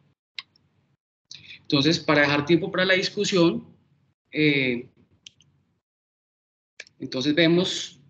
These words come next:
y yo creo ya como conclusiones, que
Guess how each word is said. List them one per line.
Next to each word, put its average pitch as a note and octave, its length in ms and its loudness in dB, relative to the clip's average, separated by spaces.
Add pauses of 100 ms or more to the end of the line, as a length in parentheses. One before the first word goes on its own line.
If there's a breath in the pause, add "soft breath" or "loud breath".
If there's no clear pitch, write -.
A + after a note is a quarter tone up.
(200)
y C3 140 -8
yo B2+ 160 -4
creo D#3+ 200 0
ya D#3+ 220 0
como E3+ 240 -2
conclusiones, F3 720 -2
que C3 380 -8